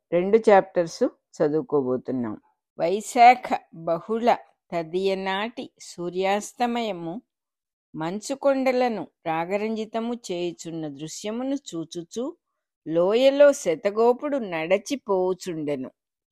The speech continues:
చూచుచుండగానే లోయలోని ఆకాశమున ఎర్ర రంగు తెర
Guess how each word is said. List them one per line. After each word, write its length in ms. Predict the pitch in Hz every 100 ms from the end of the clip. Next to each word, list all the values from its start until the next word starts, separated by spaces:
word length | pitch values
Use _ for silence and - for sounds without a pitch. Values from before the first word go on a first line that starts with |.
| -
చూచుచుండగానే 1000 | 151 - 175 185 190 196 202 214 277 - 165
లోయలోని 800 | 160 165 180 190 202 214 277 277
ఆకాశమున 800 | 208 196 190 190 180 165 160 - _ -
ఎర్ర 320 | 143 151 190
రంగు 320 | 190 202 190
తెర 340 | 180 170 160